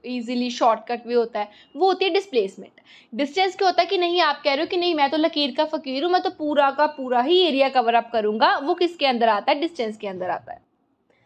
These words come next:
अब हम बात करते हैं स्पीड की, ठीक है। देखो कितनी स्पीड से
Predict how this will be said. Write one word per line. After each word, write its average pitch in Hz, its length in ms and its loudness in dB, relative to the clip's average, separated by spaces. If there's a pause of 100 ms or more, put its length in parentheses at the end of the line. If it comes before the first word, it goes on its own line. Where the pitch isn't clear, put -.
(240)
अब 294 120 2
हम 349 120 2
बात 302 260 2
करते 294 220 0
हैं 339 60 2
स्पीड 233 420 -8
की, 214 100 -14
ठीक 285 140 -4
है। 330 80 2
देखो 294 200 0
कितनी 302 300 -6
स्पीड 285 460 -4
से 269 220 -6